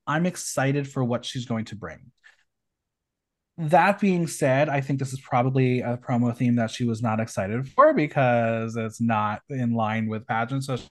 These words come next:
she said, "I'm gonna give you a pageant silhouette and of sorts, and you're going to have a lot of fabrics here, and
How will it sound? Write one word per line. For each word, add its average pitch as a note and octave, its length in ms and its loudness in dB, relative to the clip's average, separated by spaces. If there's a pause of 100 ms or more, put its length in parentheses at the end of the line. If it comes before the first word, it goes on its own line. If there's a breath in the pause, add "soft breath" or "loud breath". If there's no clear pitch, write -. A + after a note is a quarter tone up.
she C3 140 -8
said, B2+ 140 -2
"I'm B2 100 -2
gonna B3 200 2
give A#3 180 2
you E3 100 4
a A#2 40 2
pageant D3+ 560 -2
silhouette C3+ 500 0
and C#3 100 -4
of C3+ 140 -6
sorts, D#3+ 440 -4 (480 loud breath)
and C#3+ 240 2
you're C3+ 120 6
going D3 240 4
to C#3+ 80 2
have C3 320 -2
a B2 40 -4
lot C#3 280 0
of A#2+ 120 -4 (140)
fabrics E3 420 0
here, D#3+ 340 2
and B2+ 340 -2